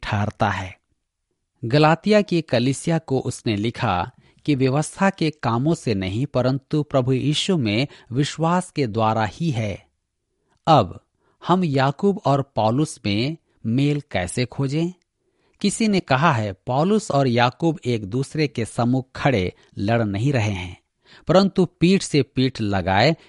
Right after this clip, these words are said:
विरोधी शक्ति से लड़ रहे हैं।" उस युग में कुछ लोग सिखा रहे थे कि आपको मूसा की व्यवस्था का पालन करना है कि उद्धार पाएं। पौलुस इसके प्रतिवाद में कहता है कि व्यवस्था के काम नहीं,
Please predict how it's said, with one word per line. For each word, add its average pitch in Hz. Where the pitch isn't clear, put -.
विरोधी 156
शक्ति -
से 104
लड़ 104
रहे 101
हैं।" 95
उस 208
युग 98
में 104
कुछ -
लोग 107
सिखा 165
रहे 123
थे 143
कि 135
आपको 139
मूसा 143
की 135
व्यवस्था 120
का 117
पालन 107
करना 98
है 147
कि 135
उद्धार 107
पाएं। 143
पौलुस 202
इसके 160
प्रतिवाद 131
में 135
कहता 120
है 110
कि 143
व्यवस्था 131
के 131
काम 110
नहीं, 127